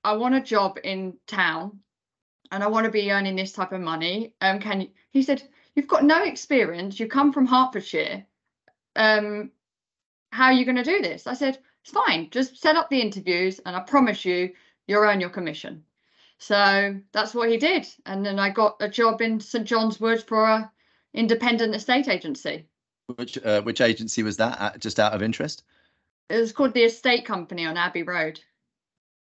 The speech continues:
Speaker 2: Okay, not,
Speaker 1: So
Speaker 2: so not
Speaker 1: not the estate office,
Speaker 2: not
Speaker 1: the
Speaker 2: the
Speaker 1: estate
Speaker 2: estate
Speaker 1: company.
Speaker 2: office. Yeah, no, okay,
Speaker 1: Yeah.
Speaker 2: fine. A, a good, good friend, Dan-, uh, Daniel Minsky, uh, one of
Speaker 1: Yeah.
Speaker 2: the owners of Estate Office today. Uh, okay, the estate company, right? Okay, and so how, how long were you there for,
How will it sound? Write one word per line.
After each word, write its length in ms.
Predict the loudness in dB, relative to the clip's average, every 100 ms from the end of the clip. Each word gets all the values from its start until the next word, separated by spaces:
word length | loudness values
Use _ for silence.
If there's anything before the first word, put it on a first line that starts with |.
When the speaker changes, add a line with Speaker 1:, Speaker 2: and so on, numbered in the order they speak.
| _
Speaker 2:
Okay, 420 | -2 0 -2 -8 -6
not, 180 | -2 0
Speaker 1:
So 100 | 2
Speaker 2:
so 120 | 2
not 160 | 6 6
Speaker 1:
not 160 | 6
the 80 | 4
estate 340 | 2 4 0 2
office, 480 | -2 -2 -8 -6 2
Speaker 2:
not 180 | 2
Speaker 1:
the 80 | 2
Speaker 2:
the 60 | 0
Speaker 1:
estate 120 | 0
Speaker 2:
estate 180 | 0 0
Speaker 1:
company. 240 | -2 -4
Speaker 2:
office. 300 | -8 -10 -12
Yeah, 320 | -8 -4 -2 -2
no, 160 | -4 -6
okay, 280 | -6 -6 -6
Speaker 1:
Yeah. 80 | -8
Speaker 2:
fine. 280 | -8 -6
A, 160 | -8 -10 -14 -20
a 100 | -16
good, 240 | -10 -10 -10 _ -14
good 120 | -10
friend, 260 | -6 -6
Dan-, 200 | -4 -4 -2
uh, 160 | -2
Daniel 300 | 0 -2 -2
Minsky, 440 | -8 -10 -8 -8 -10 -20 -20 -16 -2
uh, 400 | 0 2 2 0
one 160 | -2 -4
of 100 | -2
Speaker 1:
Yeah. 140 | 0
Speaker 2:
the 40 |
owners 220 | 0 -4 -6
of 140 | -6
Estate 260 | -2 -2 -2
Office 320 | -6 -8 -10
today. 380 | -4 0 0 -4 -16 -20 -10 4
Uh, 500 | 8 10 8 6 4
okay, 200 | 4 2
the 140 | 2 -2
estate 400 | 2 4 2 0
company, 540 | 0 0 -2 -6 -2
right? 280 | 0 0 0
Okay, 280 | -4 -2 -2
and 160 | -2
so 340 | 0 2 2 -2
how, 280 | 2 2 2
how 140 | 2 2
long 180 | 2 -2
were 80 |
you 120 | -2 -2
there 220 | -2 -4
for, 160 | -10